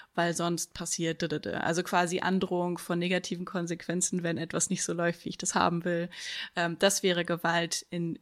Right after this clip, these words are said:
im Verständnis der G F K. Mir selber und anderen Zwänge auferlegen, ähm, halt entgegen meiner Natur, entgegen der menschlichen Natur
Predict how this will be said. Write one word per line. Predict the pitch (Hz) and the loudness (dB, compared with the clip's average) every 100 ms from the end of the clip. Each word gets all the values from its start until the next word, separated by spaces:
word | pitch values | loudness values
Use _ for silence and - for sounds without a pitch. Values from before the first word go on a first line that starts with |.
| - | -2
im | 175 165 - _ _ - | -2 -2 -6 _ _ -6
Verständnis | 202 185 - 202 190 - | 0 2 4 4 4 2
der | 185 | 0
G | 175 | -2
F | 170 170 | -4 -4
K. | - 175 165 - _ _ _ _ _ - - - - - | -2 0 0 -4 _ _ _ _ _ -4 -4 -10 -8 2
Mir | 196 | 4
selber | 175 196 202 185 | 8 8 8 6
und | 180 | 4
anderen | 190 208 196 180 | 2 2 2 0
Zwänge | - - 196 220 196 | 2 2 4 4 4
auferlegen, | 190 190 185 180 185 180 180 175 - - - - _ | 2 0 -2 2 2 2 0 -4 -8 -12 -12 -14 _
ähm, | 185 175 170 170 - _ _ - | -2 0 0 -2 -8 _ _ 0
halt | 190 185 - | 4 4 4
entgegen | 196 196 233 226 | 2 4 4 4
meiner | 208 196 190 | 4 4 2
Natur, | 185 - 196 175 | 0 -2 -2 0
entgegen | 175 196 202 185 | -2 0 0 0
der | 180 | -2
menschlichen | 185 - 185 180 | -4 -4 -4 -4
Natur | 170 165 - 175 170 | -6 -8 -8 -6 -6